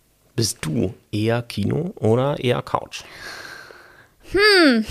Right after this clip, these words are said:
Speaker 2: Ich fürchte, ich bin ein bisschen, also ich gehe schon gerne ins Kino, aber ich glaube,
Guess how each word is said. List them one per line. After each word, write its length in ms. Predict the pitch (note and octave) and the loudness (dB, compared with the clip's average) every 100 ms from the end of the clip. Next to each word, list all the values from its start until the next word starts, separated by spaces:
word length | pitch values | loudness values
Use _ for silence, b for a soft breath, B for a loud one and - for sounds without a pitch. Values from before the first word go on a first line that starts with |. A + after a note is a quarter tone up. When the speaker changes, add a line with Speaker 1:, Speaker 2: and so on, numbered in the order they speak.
| B B B B B B B B _ _ _ _ - - | B B B B B B B B _ _ _ _ -18 -12
Speaker 2:
Ich 200 | G#3+ - - | -10 -10 -14
fürchte, 480 | - - A3 D#4+ - F#4+ G#4+ - | -12 -2 0 2 2 2 2 2
ich 280 | B3+ C#4 - | 0 -2 0
bin 180 | D4 D#4+ | 2 2
ein 320 | G#4 A#4 - | 0 -6 -2
bisschen, 580 | A3+ A3 - D4 D#4 F#4 G#4+ A#4 - | -4 -2 -2 2 2 2 -4 -4 -2
also 160 | A#3+ | 2
ich 140 | A#3 - | 2 2
gehe 120 | A3+ | 0
schon 300 | - G#3 G#3 | 0 -2 0
gerne 220 | F#3+ G3 | 0 -2
ins 160 | G3 - | -4 -8
Kino, 420 | - F#3 - - A#4+ _ b b b b b b b b | -8 -6 -4 -6 -10 _ b b b b b b b b
aber 1160 | - G3+ F#3+ G#3 G#3+ G#3+ A3 A#3+ C4 D4 F4+ G#4 - | 0 4 6 8 10 8 8 6 6 4 2 0 -2
ich 380 | A#3 - - - | -4 -4 -16 -12
glaube, 640 | - - - A2+ - | -10 -8 -8 -6 2